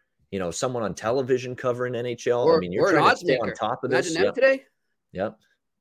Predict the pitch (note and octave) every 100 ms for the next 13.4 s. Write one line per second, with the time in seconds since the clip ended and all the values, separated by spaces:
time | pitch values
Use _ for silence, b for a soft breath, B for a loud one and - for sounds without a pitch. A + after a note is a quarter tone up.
0 | _ _ _ _ _ _ _ _ _ A2
1 | A2+ G#2 F#2+ E2+ G#2+ D#2+ D3+ C#3 C3 -
2 | D3 C3 A2 C#3 C3+ - _ - B2+ B2+
3 | - - C#3 C#3 C3+ B2+ G2 _ _ _
4 | _ _ _ F2+ F2+ - F2+ F#2+ - G#2
5 | G#2 F#2+ - G2+ G2+ F#2 E2+ E2+ D2+ b
6 | b _ A#2+ E3+ E3+ C#3+ C3 B2 C3 D3
7 | A#2+ G2+ A#2 A2 G2+ F2 - _ - -
8 | - F2+ F#2 E2+ - - A2+ A#2 A#2 -
9 | - - _ _ _ _ - C#2 - D#2+
10 | - F#2+ F#2 - F2+ D#2+ C#2 D2 D#2 F#2
11 | - G#2+ F2+ F2 D#2 A2 A#2 A#2+ G2+ G#2+
12 | G2+ - b b - - A2 G#2 F#2+ A2
13 | G#2 G2+ F2+